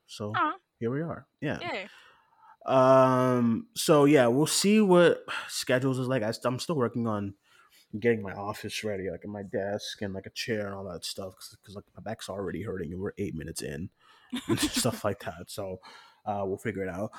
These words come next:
Speaker 1: Uh, what else did I miss? Last week is when I feel like a lot of shit happened last week.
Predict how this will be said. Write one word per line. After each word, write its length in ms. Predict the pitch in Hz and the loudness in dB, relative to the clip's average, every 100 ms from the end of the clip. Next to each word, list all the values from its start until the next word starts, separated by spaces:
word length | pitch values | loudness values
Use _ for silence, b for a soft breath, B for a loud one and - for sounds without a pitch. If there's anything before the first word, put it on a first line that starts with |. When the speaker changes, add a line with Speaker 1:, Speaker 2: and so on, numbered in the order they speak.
| B _ | B _
Speaker 1:
Uh, 220 | 135 139 135 | 6 8 10
what 140 | 156 | 8
else 180 | 165 - | 6 4
did 100 | 139 | 4
I 100 | 127 | 6
miss? 400 | 127 127 117 123 | 6 4 2 0
Last 300 | 135 151 - | 0 0 2
week 220 | 139 185 | 2 2
is 140 | 127 110 | 0 0
when 100 | 113 | -2
I 80 | |
feel 140 | 117 127 | 0 0
like 160 | 113 | 2
a 40 | 110 | 2
lot 200 | 113 101 | 0 -2
of 80 | 98 | -4
shit 200 | - 113 | -2 -2
happened 380 | 95 127 110 | -2 -4 -4
last 300 | 98 95 - | -4 -6 -8
week. 420 | 98 107 104 - | -4 -2 -4 -6